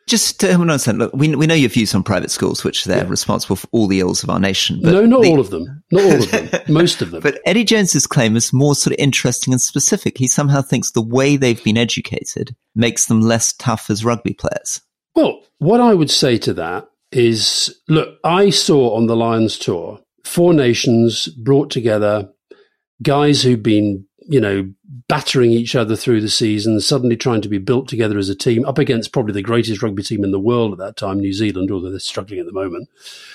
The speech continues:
Speaker 2: And I think I would say that maybe the, the Welsh guys were perhaps, you know, I certainly got on with the Welsh guys really, really well, uh, and the Irish guys have got on well.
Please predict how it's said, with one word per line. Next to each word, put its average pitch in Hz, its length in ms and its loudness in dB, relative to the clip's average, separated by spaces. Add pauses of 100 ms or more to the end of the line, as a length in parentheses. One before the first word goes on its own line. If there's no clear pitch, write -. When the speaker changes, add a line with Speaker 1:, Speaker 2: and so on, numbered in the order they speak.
(400)
Speaker 2:
And 147 420 4 (760)
I 277 180 4
think 285 300 2
I 277 80 4
would 294 240 4
say 104 580 0 (160)
that 123 360 2 (160)
maybe 139 420 2
the, 120 480 4
the 127 140 2
Welsh 123 360 0
guys 101 580 0 (280)
were 127 460 2 (140)
perhaps, - 600 -2
you 190 220 2
know, 147 280 4
I 156 160 2
certainly 180 320 4
got 156 180 4
on 165 140 4
with 139 120 4
the 123 80 4
Welsh 107 240 0
guys 101 260 0
really, 98 200 -2
really 95 200 -2
well, 113 380 -2 (640)
uh, 120 520 2
and 127 160 2
the 131 80 4
Irish 110 280 0
guys 107 220 0
have 107 80 -2
got 101 120 -2
on 98 80 0
well. 156 280 0